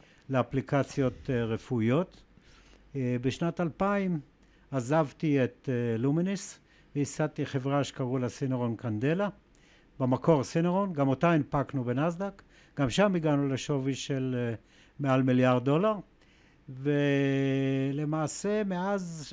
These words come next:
ראשית שנות האלפיים אני קומבינציה של, אה,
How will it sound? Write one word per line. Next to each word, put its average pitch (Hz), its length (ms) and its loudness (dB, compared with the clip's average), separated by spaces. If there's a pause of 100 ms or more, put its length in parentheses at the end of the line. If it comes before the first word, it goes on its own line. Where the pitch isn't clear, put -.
ראשית 160 460 -4
שנות 185 340 -4
האלפיים 185 640 0 (640)
אני 160 560 2
קומבינציה 160 760 0
של, 135 540 0
אה, 127 280 2